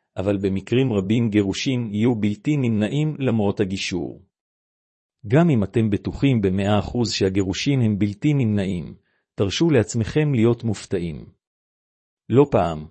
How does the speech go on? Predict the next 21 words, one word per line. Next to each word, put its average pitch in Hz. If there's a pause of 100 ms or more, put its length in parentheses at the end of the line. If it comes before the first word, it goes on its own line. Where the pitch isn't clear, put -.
(280)
בני 104
זוג 113
מוצאים 123
את 113
עצמם 113
בתסבוכת 127
שנראית 107
להם 101
קטסטרופה. 92 (1080)
אבל, 98 (340)
עם 147
העזרה 110
הנכונה 117
מהצד, 98 (560)
לעתים 98
הסכסוכים 135
והבעיות 101
לא 143
כל 104
כך -
מהותיות 113